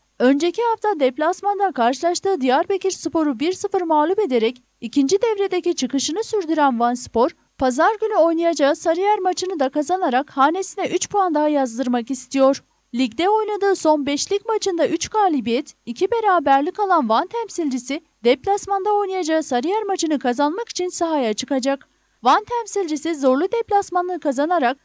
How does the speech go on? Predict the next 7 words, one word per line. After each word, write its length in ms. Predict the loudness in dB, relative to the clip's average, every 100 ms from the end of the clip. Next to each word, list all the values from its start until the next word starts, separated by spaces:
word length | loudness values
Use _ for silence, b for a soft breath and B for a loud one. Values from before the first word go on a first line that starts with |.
| _ _ -4
zorlu 340 | 0 2 2
Çorum 340 | 2 2 2 2
maçı 240 | 0 0
öncesi 440 | 0 -2 -4 -4
moral 420 | -2 2 2 2 0
bulmak 320 | -2 -2 -4
istiyor. 520 | -8 -4 0 0